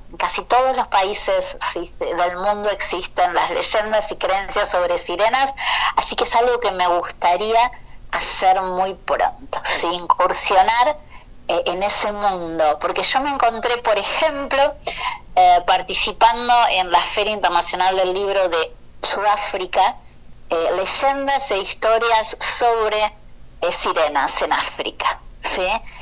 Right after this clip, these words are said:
Y ahí se me abrió un universo verdaderamente mágico.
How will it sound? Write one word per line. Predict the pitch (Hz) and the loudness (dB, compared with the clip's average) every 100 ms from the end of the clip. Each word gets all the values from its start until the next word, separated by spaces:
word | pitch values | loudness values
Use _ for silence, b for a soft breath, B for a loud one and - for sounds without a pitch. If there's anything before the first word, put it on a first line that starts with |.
| B B - | B B -4
Y | 185 | 2
ahí | 185 220 254 294 | 4 4 0 -2
se | - - 226 | -6 -2 0
me | |
abrió | 196 190 202 226 | 2 2 0 0
un | |
universo | 226 208 185 196 208 220 - 247 240 233 | 0 0 2 4 4 0 0 2 2 2
verdaderamente | 170 170 175 190 202 190 185 196 202 202 214 | 0 2 4 4 2 2 0 -2 -4 -2 -2
mágico. | 190 175 156 - - 143 - - | 0 0 0 -4 -6 -6 0 -2